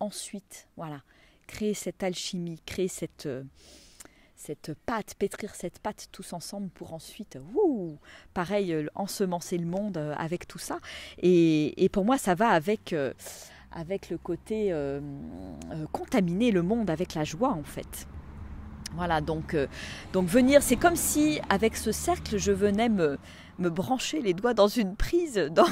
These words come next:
dans le, dans le, le courant, euh, le courant de la joie, voilà.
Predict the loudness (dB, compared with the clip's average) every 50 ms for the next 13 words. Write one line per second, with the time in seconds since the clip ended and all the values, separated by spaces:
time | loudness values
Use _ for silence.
0 | 2 -4 -8 -2 2 4 4 6 6 4 4 2 0 -4 -10 -10 -10 -12 -14 -14
1 | -16 -8 -6 -6 -4 -4 -4 -6 0 2 2 2 0 -2 -2 0 0 0 2 2
2 | 2 2 2 0 -4 -4 -2 -2 -2 -2 -2 -2 -4 -6 -8 -10 -6 -6 -4 -4
3 | -2 -4 -2 -2 0 0 -2 -2 -2 -4 -4 -4 -4 -4 -6 -6 -6 -6 -8